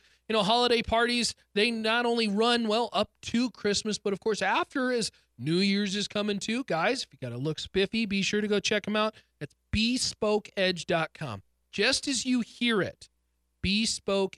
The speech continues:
edge dot com. Strongly encourage you to go check out my friends over there at bespoke edge dot com, uh, one of the presenters on the podcast. Let's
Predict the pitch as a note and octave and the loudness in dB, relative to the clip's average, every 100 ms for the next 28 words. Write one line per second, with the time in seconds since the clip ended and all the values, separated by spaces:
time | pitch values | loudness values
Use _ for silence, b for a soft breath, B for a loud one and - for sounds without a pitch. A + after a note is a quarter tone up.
0 | - E3 D#3 A#2 G#2+ - _ _ _ _ | -4 -2 0 -2 -12 -20 _ _ _ _
1 | D3+ D#3+ F#3 - E3+ E3+ D#3+ - F#3+ F#3+ | -4 0 -2 -2 -2 -2 -2 0 0 0
2 | F3+ F3+ F3+ E3 F3 F3+ - F#3+ F#3 F#3 | -2 -2 -2 -2 -2 -2 0 -2 -2 -2
3 | E3+ G3+ G#3 G#3 G#3+ F#3 - F3+ - F3+ | -4 -4 -2 0 2 2 0 -6 -2 -4
4 | E3+ F#3 D#3 F#3+ F3+ - D#4+ A3 C#3 B2+ | -2 -4 -2 -2 -2 -2 0 2 0 -2
5 | C#3+ _ _ _ _ C#3+ C3+ C3 C3 E3+ | -6 _ _ _ _ -8 -4 -4 -2 -4
6 | F#3 G3+ - G#3+ A#3 C4 A2 E2+ - _ | -2 -4 -4 -4 -4 -6 -8 -10 -16 _
7 | _ G#2 A2 C#3+ G#2+ - - _ _ _ | _ -12 -10 -6 -8 -8 -20 _ _ _
8 | _ _ _ _ _ _ - G#4+ A4 | _ _ _ _ _ _ -2 0 0